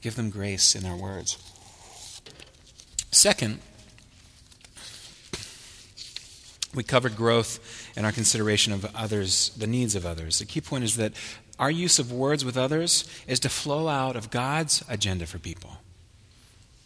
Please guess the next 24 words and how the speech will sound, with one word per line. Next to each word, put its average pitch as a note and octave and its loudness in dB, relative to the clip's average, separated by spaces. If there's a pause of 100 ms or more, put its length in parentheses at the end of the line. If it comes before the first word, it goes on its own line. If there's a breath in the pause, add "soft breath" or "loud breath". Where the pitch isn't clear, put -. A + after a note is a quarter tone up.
(360 soft breath)
God's C#3+ 0
agenda F2 -4
for E2+ -12
people, E2 -16 (720 soft breath)
not A2+ 0
our A#2 -2
own B2+ -4
agenda. D#2 -4 (720 loud breath)
And A2+ -2
third, D3+ 6
we C3+ 4
covered A#2 2
growth A#2+ 2
in A#2+ 0
consideration A2 2
for G#2+ -6
the G2+ -4
whole F2+ -10
process C#3+ 0
of G2+ -6
our F#2+ 0
communication F#2+ -2
with F#2 -4
others. G2 -4